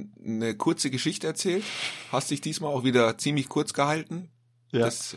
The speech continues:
Speaker 1: schätze ich ja auch so an dir, du hältst dich
Speaker 2: Ja.
Speaker 1: da immer wirklich auch an die Basics und, ähm,
Speaker 2: Ja.
Speaker 1: schmückst jetzt nicht aus oder sowas, sondern
Speaker 2: Ja.
Speaker 1: einfach trocken und kurz, äh, gibst du
Speaker 2: Ja.
Speaker 1: deine Storys wieder.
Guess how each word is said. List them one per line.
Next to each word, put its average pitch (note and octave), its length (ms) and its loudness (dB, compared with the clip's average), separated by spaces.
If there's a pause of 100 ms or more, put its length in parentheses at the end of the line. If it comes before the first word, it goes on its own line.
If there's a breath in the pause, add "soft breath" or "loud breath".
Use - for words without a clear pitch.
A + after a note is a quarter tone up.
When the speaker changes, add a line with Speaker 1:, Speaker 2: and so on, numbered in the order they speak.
Speaker 1:
schätze C#3 320 4
ich - 80 -6
ja C#3 80 8
auch C3+ 100 6
so C3+ 200 2
an C3 120 2
dir, C3 240 0
du B2 160 -2
hältst A#2 220 -2
dich A#2+ 80 4
Speaker 2:
Ja. A#2+ 100 6
Speaker 1:
da B2 80 0
immer A#2+ 320 0
wirklich A#2+ 480 -2
auch A2 260 -4 (1080 loud breath)
an A#2+ 120 0
die A#2+ 120 2
Basics C3+ 640 4
und, A2+ 420 -6
ähm, G2 120 -2
Speaker 2:
Ja. G2+ 200 2
Speaker 1:
schmückst C#3 400 0
jetzt A2 180 0
nicht G#2+ 160 0
aus B2+ 240 4
oder B2+ 160 2
sowas, A#2+ 300 2
sondern A2 220 2
Speaker 2:
Ja. G2 60 0
Speaker 1:
einfach G#2+ 220 -4
trocken A2+ 380 0
und G#2 100 0
kurz, A2 380 -4
äh, G2 240 -4
gibst G#2 200 -8
du A2 60 -2
Speaker 2:
Ja. G#2+ 60 0
Speaker 1:
deine G2+ 100 -2
Storys G#2 400 -2
wieder. A#2+ 320 -4